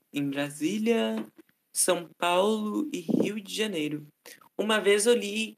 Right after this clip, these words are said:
que ele fez show em Porto Alegre também, no Auditório Araújo Viana, mas eu não tenho certeza disso.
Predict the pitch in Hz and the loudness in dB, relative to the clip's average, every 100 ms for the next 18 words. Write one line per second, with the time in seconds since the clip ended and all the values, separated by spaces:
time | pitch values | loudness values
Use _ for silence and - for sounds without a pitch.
0 | - 214 208 208 208 - 202 214 202 196 | -8 -6 -6 -4 -4 -2 -2 -2 -4 -4
1 | 220 196 180 180 196 214 208 156 160 151 | 0 2 2 0 -6 -4 0 0 2 0
2 | 147 147 147 147 151 151 160 160 147 147 | 0 0 -2 0 2 2 2 4 2 2
3 | 160 185 196 151 156 151 - _ _ _ | -2 0 2 2 2 -6 -12 _ _ _
4 | _ - 170 175 180 196 185 185 202 - | _ -2 0 0 -2 -4 -6 -6 -6 -4
5 | 180 185 151 - - | -4 -4 -4 -4 -8